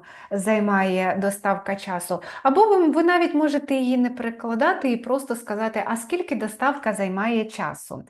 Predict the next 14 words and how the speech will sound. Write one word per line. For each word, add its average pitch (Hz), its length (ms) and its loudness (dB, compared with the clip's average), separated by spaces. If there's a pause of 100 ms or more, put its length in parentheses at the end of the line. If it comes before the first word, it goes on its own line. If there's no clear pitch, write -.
(360)
І 226 80 4
друг 320 280 4
йому 285 480 6 (220)
відповідає: 214 1000 0 (380)
«Ольмаан 294 640 8
кольо 233 680 6
хан 339 320 2
іші 233 320 0
бунцим?» 202 720 -2 (720)
Ольма 262 420 6
ан 262 220 2
кольо 240 440 2
перекладається 233 920 -4
як 214 460 -4